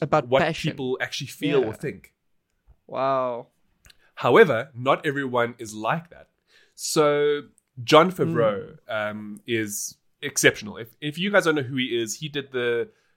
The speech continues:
Speaker 2: okay, the recent Lion King movie, which I don't wanna speak about 'cause I haven't seen
Speaker 1: It's
Speaker 2: it yet,
Speaker 1: not
Speaker 2: and
Speaker 1: good.
Speaker 2: apparently it's crap. But, but other than that mistake, um, he's done all of the Iron Man. He's been involved in Marvel, in, in, in almost all of their productions, and most recently,
Speaker 1: Yeah.
Speaker 2: The Mandalorian.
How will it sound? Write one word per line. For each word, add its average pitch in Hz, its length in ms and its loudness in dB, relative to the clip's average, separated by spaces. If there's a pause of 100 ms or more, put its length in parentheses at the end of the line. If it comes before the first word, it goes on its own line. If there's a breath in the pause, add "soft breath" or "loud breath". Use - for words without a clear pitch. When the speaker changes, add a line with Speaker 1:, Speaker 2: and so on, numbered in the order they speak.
(300)
Speaker 2:
okay, 107 140 -6
the 104 100 -4
recent 123 240 -6
Lion 101 180 -6
King 104 140 -12
movie, 98 140 -10
which 104 160 -10
I - 20 -6
don't 110 100 0
wanna 104 120 -4
speak 98 200 -14
about 95 140 -16
'cause 107 140 -10
I - 20 -14
haven't 110 200 -8
seen 107 200 -4
Speaker 1:
It's 98 80 -6
Speaker 2:
it - 60 -12
yet, 92 60 -10
Speaker 1:
not - 20 -14
Speaker 2:
and 95 80 -18
Speaker 1:
good. - 100 -10
Speaker 2:
apparently 98 280 -6
it's 78 100 -14
crap. - 240 -18 (100)
But, - 240 0 (160)
but - 180 0
other 226 180 4
than 170 180 2
that 151 260 4
mistake, 113 580 0 (380)
um, 131 420 4
he's 151 220 -6
done 143 320 4
all 156 160 -4
of 127 80 -8
the 123 160 -8
Iron 139 260 0
Man. 135 220 -6
He's 120 220 -14 (180)
been 139 160 2
involved 131 580 0
in 120 120 -6
Marvel, 127 760 2 (140)
in, 139 220 -8
in, 127 320 -6
in 147 100 -4
almost 160 300 -2
all 143 160 -4
of 120 80 -4
their 110 80 -4
productions, 107 640 -6 (480 soft breath)
and 170 320 2
most 180 300 -6
recently, 160 540 -8 (180)
Speaker 1:
Yeah. - 80 -10
Speaker 2:
The 120 140 -2
Mandalorian. 123 800 -2